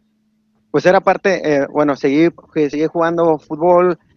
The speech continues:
eh, u-, yo pude haber de-, detecté, mejor en ese sentido, un vacío impresionante en conocimiento con quien entonces, pues, llevaba los ritmos del abordaje nutricional, que era un médico. Te estoy hablando de hace, pues, prácticamente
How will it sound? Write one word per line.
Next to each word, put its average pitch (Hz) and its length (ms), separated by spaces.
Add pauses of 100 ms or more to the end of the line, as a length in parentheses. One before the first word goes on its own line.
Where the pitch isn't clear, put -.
(300)
eh, 113 720
u-, 131 260 (240)
yo 135 220
pude 147 400
haber 131 220
de-, 151 180
detecté, 139 680 (160)
mejor 120 360
en 139 80
ese 139 180
sentido, 139 380
un 139 160
vacío 139 520
impresionante 123 720
en 131 100
conocimiento 123 800 (460)
con 120 260
quien 120 260
entonces, 127 920
pues, 120 120
llevaba 120 400
los 117 160
ritmos 127 380
del 110 140
abordaje 117 400
nutricional, 127 560
que 123 100
era 120 220
un 120 160
médico. 147 280
Te 107 60
estoy 127 140
hablando 135 340
de 127 80
hace, 127 400 (400)
pues, - 140
prácticamente 123 1040